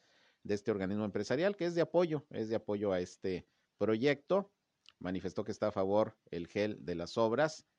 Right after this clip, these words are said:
pero sí insistió en la necesidad de que se garantice la inversión completa y que se aclaren las dudas que puedan tener los, eh, ciudadanos y diferentes, eh, grupos sobre este plan presidencial.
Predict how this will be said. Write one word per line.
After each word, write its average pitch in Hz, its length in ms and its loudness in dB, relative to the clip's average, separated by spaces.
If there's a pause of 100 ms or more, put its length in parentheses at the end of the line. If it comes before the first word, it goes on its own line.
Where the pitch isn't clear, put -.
(140)
pero 151 180 2
sí 135 140 -2
insistió 117 400 -4
en 107 60 0
la 107 80 -2
necesidad 95 520 -2
de 104 100 -2
que - 100 -12
se 85 120 -8
garantice 85 580 -6
la 82 100 -4
inversión 82 460 -6
completa 92 480 -4
y 92 60 -4
que 82 120 -10
se 82 120 -8
aclaren 90 340 -4
las 82 100 -6
dudas 90 280 -4
que - 100 -12
puedan 90 320 -4
tener 95 420 -2 (400)
los, 87 460 -2
eh, 87 80 -2
ciudadanos 101 540 0
y 90 40 -8
diferentes, 87 640 -6
eh, 76 100 -8
grupos 117 460 0
sobre 87 300 -6
este 87 400 -4
plan 90 260 -6
presidencial. 82 840 -2